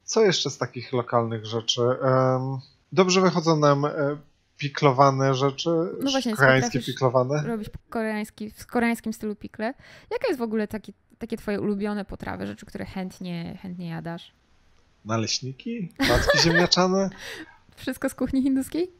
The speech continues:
Speaker 1: E, o, zdecydowanie. Możesz mnie wpuścić do, do restauracji hi-, hinduskiej, szczególnie północnohinduskiej i na pewno sobie coś tam znajdę. Szczególnie, że teraz oboje staramy się unikać mięsa, także, e, w kuchni hinduskiej oczywiście masz ten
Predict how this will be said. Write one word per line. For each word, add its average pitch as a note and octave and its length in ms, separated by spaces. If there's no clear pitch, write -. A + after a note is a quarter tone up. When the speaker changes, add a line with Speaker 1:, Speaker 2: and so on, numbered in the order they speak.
Speaker 1:
E, D3+ 220
o, E3 120
zdecydowanie. C3+ 640
Możesz A#2+ 320
mnie C3 160
wpuścić - 640
do, D3 300
do C3 120
restauracji B2+ 580
hi-, D3 240
hinduskiej, C3+ 440
szczególnie C3+ 380
północnohinduskiej B2 880
i A#2+ 40
na A#2+ 120
pewno C3 200
sobie B2+ 180
coś - 200
tam A#2+ 160
znajdę. A#2 320
Szczególnie, G3+ 340
że E3 120
teraz E3+ 300
oboje C#3+ 300
staramy C3+ 340
się C3+ 160
unikać B2+ 460
mięsa, C3 300
także, B2 460
e, C3 160
w A2+ 280
kuchni B2+ 280
hinduskiej B2+ 360
oczywiście A#2+ 300
masz B2 140
ten A#2+ 280